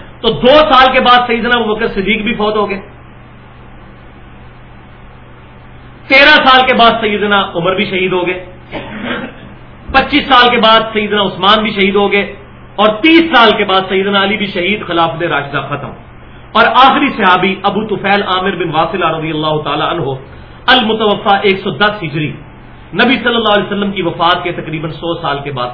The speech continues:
فوت ہو گئے۔ آج آخری صحابی کو بھی فوت ہوئے ہوئے تیرہ سو بائیس سال گزر چکے ہیں۔ تو صحابہ اکرام نبی صلی اللہ علیہ وسلم کے وصی نہیں تھے، کیوں؟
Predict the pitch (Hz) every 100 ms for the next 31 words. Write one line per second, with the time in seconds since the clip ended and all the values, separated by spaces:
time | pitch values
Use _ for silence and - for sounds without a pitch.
0 | - 143 156 151 170 170 - - - -
1 | 247 269 - 262 - 330 320 220 233 214
2 | 240 240 226 - 190 185 170 175 165 196
3 | - - - - 214 226 226 208 190 202
4 | 156 220 262 226 185 151 143 123 113 -
5 | - - - - - - - - - -
6 | - - - - 247 254 233 190 226 247
7 | 233 247 269 254 233 208 240 226 220 220
8 | 214 202 220 214 220 180 180 208 180 170
9 | 175 208 226 220 262 330